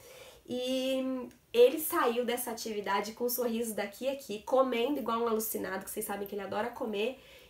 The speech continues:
e ele ganhou lá um lanche, ele tava comendo, e veio todo feliz, porque ele adorou a atividade,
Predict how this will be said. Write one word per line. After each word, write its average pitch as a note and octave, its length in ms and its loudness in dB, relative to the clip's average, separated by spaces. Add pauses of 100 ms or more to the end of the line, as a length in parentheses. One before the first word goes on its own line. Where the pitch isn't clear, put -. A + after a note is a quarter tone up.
e G#3+ 200 0
ele G#3 140 4
ganhou G#3 360 4
lá G3 140 2
um G3 80 2
lanche, F#3+ 420 2
ele G3+ 120 -6
tava G#3+ 260 -4
comendo, G#3+ 640 -2 (200)
e A3 80 -4
veio A3 300 4
todo C4+ 320 4
feliz, A#3+ 640 0 (280)
porque A3 320 -4
ele G#3+ 800 2
adorou A3 400 6
a A3+ 60 2
atividade, G#3+ 1040 0